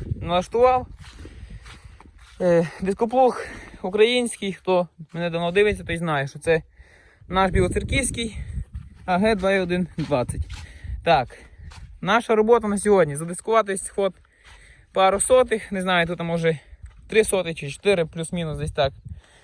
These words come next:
залишилося. Ось тут у мене ростуть помідорки, а ось тут буде рости салати. Тож зараз в мене сама головна робота — це задискувати, перебити ось це зілля, яке тут є. Можливо, навіть прийдеться ходити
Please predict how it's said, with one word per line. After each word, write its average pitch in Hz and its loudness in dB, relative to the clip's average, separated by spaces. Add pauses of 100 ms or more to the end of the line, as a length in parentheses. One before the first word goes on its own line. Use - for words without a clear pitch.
(560)
залишилося. 233 0 (580)
Ось 180 -10
тут 208 0
у 196 4
мене 190 2 (100)
ростуть 196 0
помідорки, 214 2
а 180 4
ось 180 -4
тут 214 0
буде 190 6
рости 180 -2 (520)
салати. 175 2 (400)
Тож 185 -4
зараз 220 2
в 226 -8
мене 202 -2 (100)
сама 202 0
головна 202 0
робота — 220 2
це 185 4 (480)
задискувати, 226 2 (340)
перебити 196 4
ось 180 -8
це 202 -6
зілля, 247 0 (600)
яке 220 2
тут 220 -4 (340)
є. 202 0 (480)
Можливо, 214 2
навіть 214 0
прийдеться 196 0
ходити 185 0